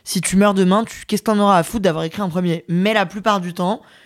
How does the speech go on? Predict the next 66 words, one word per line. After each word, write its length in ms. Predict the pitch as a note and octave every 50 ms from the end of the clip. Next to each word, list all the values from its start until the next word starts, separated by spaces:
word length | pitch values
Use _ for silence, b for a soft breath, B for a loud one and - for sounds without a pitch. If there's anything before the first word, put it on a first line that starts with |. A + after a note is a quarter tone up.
| b
j'avoue 220 | - - E3 F3 A3+
que 60 | A3
pour 140 | - G3+ F#3+
moi 120 | G3+ A#3
c'est 140 | - F#3+ E3+
tacite, 400 | E3+ D#3+ D3+ - - B3 A#3 -
c'est 120 | - -
à 80 | D3+ D3+
toi 360 | - - - A3 A3 A#3 B3 -
l'homme 460 | A3 F#3+ F3+ F3 F#3 G#3 A#3+ A#3 F#3 - _ -
que 120 | - G3
je 140 | F3+ D#3+ F3
vois 560 | E3 D#3 D#3+ E3+ E3 E3 G3 B3 - _ _ _ -
de 160 | E3 F#3 G3
m'écrire 400 | G3 G#3 G3+ - - G#3+ G#3+ G#3
en 80 | G3
premier, 340 | E3+ D#3+ E3 D#3 D3+ - - _
c'est 160 | - F#3 D#3+
pas 200 | - G3 F#3+ F3+
à 40 | E3+
moi. 280 | D#3+ C#3+ C#3 - b b b b b b b -
C'est 140 | - F#3 E3+
ton 240 | F3 - A3 G#3+ F3+
rôle. 240 | D#3+ D3+ D#3 - - B B B B B B -
Donc 120 | E3 C#3+
peut-être 160 | - C4 C4 A#3
que 80 | A3
c'est 120 | F#3 G3 F#3
leur 120 | F3 E3+
mettre 200 | F3 E3+ E3+ E3+
trop 160 | - - A3
de 40 | G3+
responsabilités 560 | G#3 G3 - G3+ F#3+ G3+ F#3+ F3+ F3 F3 F#3
dans 120 | F3 E3+ E3
les 40 |
mains, 160 | E3 F3+ A3 A3
peut-être 220 | G3+ A#3 A3+ -
que 80 | - F#3+
j'ai 140 | F3+ F3
des 80 | E3 D#3+
propos 260 | - - F#3 F3+ F#3
très 160 | F3+ - A3+
problématiques, 540 | G#3+ G#3+ G#3 G3 F#3 E3+ E3 D#3 - G#3 -
encore 200 | F#3 E3 E3+ E3
une 120 | E3 D#3+ D3+
fois. 260 | E3 F3+ G3+ - - -
Mais 400 | D#3+ D#3+ E3 E3 E3 D#3+ D3+ B B B B B B B
moi, 160 | E3+ F#3 A3 -
c'est 100 | B3 G#3+
comme 180 | - G3 F#3
ça 120 | F#3 A#3+ G3+
que 60 | G3+
je 40 | G#3
me 60 | F#3
sens 200 | F3+ G3+ F#3 F3
à 40 | E3+
l'aise. 320 | E3 D#3 C#3+ C#3 C#3 - B B B B B B B B _ -
Euh, 220 | D3+ D3 C#3+ D3
déjà, 320 | D3+ E3 G#3 G3+ A3+ A#3+ A3+
j'ai 260 | F#3+ G3+ F#3 - - _ _ - - _
arrêté 400 | - F#3 F3+ G3 G3+ G3 A3+ A#3 -
toutes 140 | - F3+
les 100 | G3 G3
règles 180 | F#3 G3 F#3 F3+
tacites 400 | - F3+ E3+ - - G3 F3+ E3
de 260 | D#3+ E3 E3+ E3+ E3+